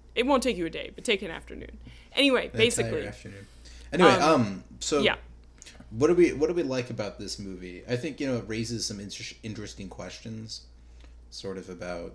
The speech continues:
Speaker 2: you know, efficacy versus, like, you know,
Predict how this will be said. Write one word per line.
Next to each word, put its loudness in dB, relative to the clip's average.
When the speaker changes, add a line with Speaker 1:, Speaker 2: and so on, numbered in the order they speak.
Speaker 2:
you -10
know, -12
efficacy -4
versus, -8
like, -10
you -10
know, -14